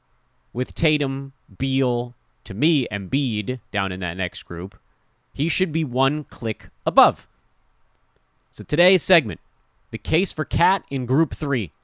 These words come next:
Jokic one, Steph two. No one's got quite the upside of those dudes.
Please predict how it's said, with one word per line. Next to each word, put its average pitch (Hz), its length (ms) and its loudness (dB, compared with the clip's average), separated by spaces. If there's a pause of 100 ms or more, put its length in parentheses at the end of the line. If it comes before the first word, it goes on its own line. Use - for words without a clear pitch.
(1080)
Jokic 170 360 0
one, 175 400 0
Steph - 440 -4
two. 160 460 0
No 120 140 -4
one's 147 200 -4
got 143 180 0
quite 151 240 0
the 143 100 -2
upside 101 340 -2
of 85 60 -12
those 85 220 -8
dudes. 82 420 -12